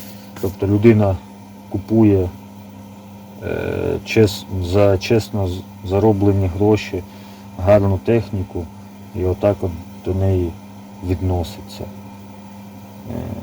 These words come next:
ну, якось, ну, не знаю. Я не знаю, як це назвати. Якщо бажаєте, можете написати, що це за відношення. Так що дякую всім за увагу. До нових зустрічей.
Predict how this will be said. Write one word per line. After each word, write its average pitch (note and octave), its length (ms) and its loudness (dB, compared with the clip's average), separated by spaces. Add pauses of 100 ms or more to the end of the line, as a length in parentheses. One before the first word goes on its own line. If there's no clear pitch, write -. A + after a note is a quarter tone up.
(400)
ну, G2+ 140 2
якось, F#2+ 380 -4 (800)
ну, B2+ 80 0
не G2 120 4
знаю. D#2 340 -6 (1700)
Я A#2 140 6
не G2 100 6
знаю, E2+ 340 0 (120)
як - 180 6
це E2 80 -4
назвати. D#2 380 -10 (880)
Якщо F2+ 440 -2 (220)
бажаєте, F#2 600 4
можете F#2 420 0
написати, - 680 -6 (480)
що E2+ 400 0
це E2 80 -6
за E2+ 120 -2
відношення. E2 600 -6 (160)
Так - 80 -16
що - 140 -6
дякую F#2+ 300 4
всім - 220 0
за A2 140 4
увагу. G2 280 2 (580)
До F#2+ 60 -2
нових F#2+ 320 4
зустрічей. G2 540 2